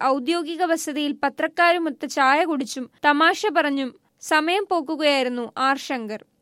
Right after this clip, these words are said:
ധീരനായ നേതാവെന്ന നിലയിൽ എക്കാലത്തും ആദരണീയനാണ് ആർ ശങ്കർ. വിദ്യാഭ്യാസ രംഗത്ത് ആർ ശങ്കറിന്റെ സംഭാവനകൾ നിസ്തുലമാണ്.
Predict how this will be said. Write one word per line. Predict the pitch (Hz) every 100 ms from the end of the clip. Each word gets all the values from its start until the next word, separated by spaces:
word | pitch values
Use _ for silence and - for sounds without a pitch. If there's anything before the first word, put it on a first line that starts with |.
| -
ധീരനായ | 339 370 427 440 427
നേതാവെന്ന | 370 330 330 330 330
നിലയിൽ | 320 294 277 277 - 277
എക്കാലത്തും | - - 349 349 254 302 - 269
ആദരണീയനാണ് | 277 294 330 330 330 339 320 285 240 214
ആർ | 233 254
ശങ്കർ. | - 254 233 214 - _ _ -
വിദ്യാഭ്യാസ | 240 311 320 370 381
രംഗത്ത് | 359 320 302 302 285 269
ആർ | 302 339
ശങ്കറിന്റെ | 403 370 359 330 302 302 - _ _
സംഭാവനകൾ | - 285 277 302 302 302 277 269
നിസ്തുലമാണ്. | 254 277 - 370 330 285 226